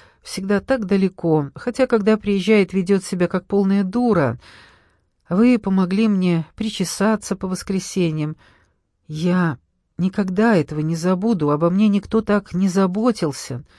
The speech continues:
У меня жутко непослушные волосы, а вы помогали мне с ними справиться».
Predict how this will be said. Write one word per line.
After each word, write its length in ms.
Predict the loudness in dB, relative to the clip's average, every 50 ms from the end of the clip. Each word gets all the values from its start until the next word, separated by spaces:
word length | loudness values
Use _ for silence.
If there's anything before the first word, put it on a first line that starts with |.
| -20 -20 -20 -20 -20 _ _ _ _ _ _ 2
У 60 | 4
меня 240 | 4 6 6 4 4
жутко 300 | 4 2 2 2 2 2
непослушные 680 | 2 2 2 2 2 2 0 0 0 0 2 2 2
волосы, 440 | 4 4 2 2 2 0 0 0 0
а 120 | 2 2
вы 160 | 2 2 2 2
помогали 500 | 2 0 0 0 0 2 2 2 2 2
мне 180 | 0 0 -2
с 100 | -2 -2
ними 220 | -2 0 0 0 0
справиться». 760 | -2 -4 -2 0 0 0 0 -2 -4 -6 -8 -10 -10 -12